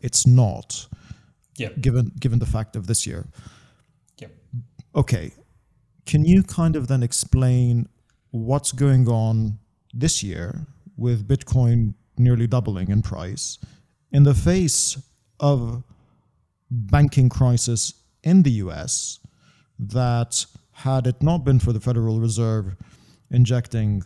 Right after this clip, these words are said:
Speaker 1: or at least supporting potential bank failures, it's going up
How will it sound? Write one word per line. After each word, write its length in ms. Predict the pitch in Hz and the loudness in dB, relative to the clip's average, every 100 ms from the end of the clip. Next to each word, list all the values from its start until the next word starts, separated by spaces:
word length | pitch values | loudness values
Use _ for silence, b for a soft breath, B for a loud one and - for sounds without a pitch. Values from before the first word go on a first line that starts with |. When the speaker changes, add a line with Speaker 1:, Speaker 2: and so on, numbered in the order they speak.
| _ _ _ - | _ _ _ -8
Speaker 1:
or 140 | 117 | -6
at 140 | 110 - | -6 -2
least 400 | 127 107 - - - _ _ _ _ _ _ - | -2 -2 -4 -8 -12 _ _ _ _ _ _ -10
supporting 960 | - - - 151 147 123 90 92 92 - _ _ _ _ _ _ - | -2 4 4 4 2 0 0 -2 -4 -8 _ _ _ _ _ _ 2
potential 460 | 135 139 127 123 110 | 2 4 2 0 -6
bank 320 | 117 120 110 | -4 -2 -2
failures, 760 | - 165 131 92 90 104 - - b b b - | 0 -2 -2 -6 -6 -8 -10 -14 b b b -4
it's 140 | 151 | -2
going 300 | - 170 143 - | 2 4 4 2
up 320 | 143 - - | -2 -2 -4